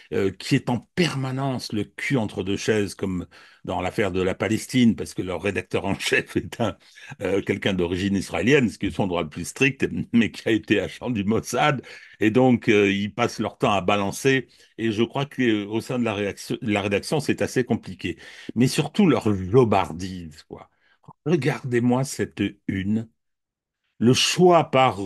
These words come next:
euh, une, une, une artiste que, que je ne connais pas,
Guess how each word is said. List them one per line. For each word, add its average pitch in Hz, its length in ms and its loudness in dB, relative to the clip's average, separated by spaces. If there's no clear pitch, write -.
euh, 104 140 2
une, 107 320 -4
une, 98 640 0
une 98 180 -2
artiste 104 720 -4
que, 110 80 2
que 101 120 -4
je 98 120 0
ne 113 100 2
connais 95 260 0
pas, 190 360 4